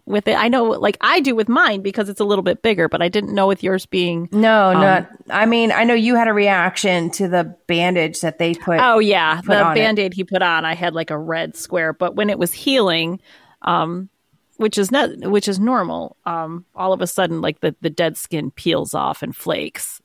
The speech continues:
Speaker 1: and
Speaker 2: Oh.
Speaker 1: then the other, yours didn't do that?
Speaker 2: Um,
Speaker 1: Or maybe it did it in the shower and you didn't notice?
Speaker 2: Yeah, maybe I didn't notice because it's just such fine line work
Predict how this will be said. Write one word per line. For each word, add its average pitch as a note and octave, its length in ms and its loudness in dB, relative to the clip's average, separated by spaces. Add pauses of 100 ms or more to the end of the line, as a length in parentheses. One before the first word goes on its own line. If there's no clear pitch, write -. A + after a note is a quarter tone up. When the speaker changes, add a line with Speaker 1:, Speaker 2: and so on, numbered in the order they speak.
Speaker 1:
and - 140 0
Speaker 2:
Oh. D3 460 -2 (200)
Speaker 1:
then E3+ 120 -8
the E3+ 140 -4
other, D#3 240 -4 (100)
yours G3+ 260 0
didn't A3+ 180 0
do G#3+ 120 0
that? E4 240 -6 (260)
Speaker 2:
Um, C#4 420 4
Speaker 1:
Or - 40 2
maybe A#3+ 220 4
it A#3+ 120 0
did A#3+ 120 2
it B3 40 4
in A3 100 0
the G3 80 2
shower F#3+ 380 2
and F#3+ 100 0
you E3+ 60 0
didn't E3 200 -2
notice? E3 280 0
Speaker 2:
Yeah, C#4+ 100 4
maybe D4 280 4
I D4 60 4
didn't C#4 220 2
notice A3+ 260 2
because B3+ 280 -2
it's A#3+ 100 -4
just - 300 -4
such - 260 -2
fine G3+ 380 0
line F3+ 340 2
work A3+ 360 2